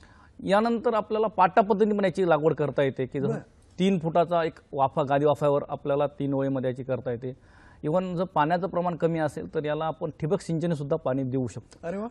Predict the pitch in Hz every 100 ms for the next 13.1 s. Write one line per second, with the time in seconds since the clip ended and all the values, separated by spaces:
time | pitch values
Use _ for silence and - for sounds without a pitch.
0 | - 175 185 175 185 175 156 151 196 190
1 | 185 190 180 170 170 165 170 - 143 -
2 | - 139 135 135 135 131 135 135 120 127
3 | _ _ - 151 165 175 165 170 175 170
4 | 139 135 - - - - - 135 - 156
5 | - 190 202 208 180 175 185 190 - -
6 | - 165 190 196 202 214 214 196 190 -
7 | 170 147 156 143 127 120 - - 226 196
8 | 151 131 151 - 196 190 180 220 - 175
9 | 175 208 - 165 190 190 185 147 123 110
10 | 117 113 - - 185 208 139 147 113 104
11 | 101 - - 180 214 - 180 214 254 233
12 | 226 226 180 208 202 - - - - 151